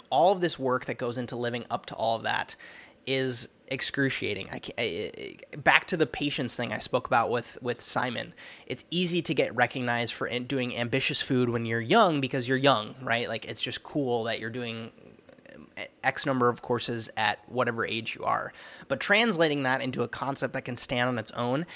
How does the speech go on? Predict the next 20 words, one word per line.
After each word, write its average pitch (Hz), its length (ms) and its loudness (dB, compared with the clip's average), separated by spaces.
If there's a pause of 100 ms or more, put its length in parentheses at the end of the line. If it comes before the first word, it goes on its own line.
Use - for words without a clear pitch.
(140)
is 120 120 -4
a - 20 0
huge 160 580 2
achievement. 120 540 -4
And 113 100 -4
I, 117 260 2
I, 110 320 -4
I 117 240 -2
also 147 320 4
think 131 280 -2
that 120 140 -2
we're, 120 340 2 (1120)
um, 117 540 -4 (320)
underestimating 165 840 2 (280)
how 139 400 8 (280)
big 127 440 0
this 123 200 -4
actually 113 360 -2
is - 400 -4 (480)
and 127 400 0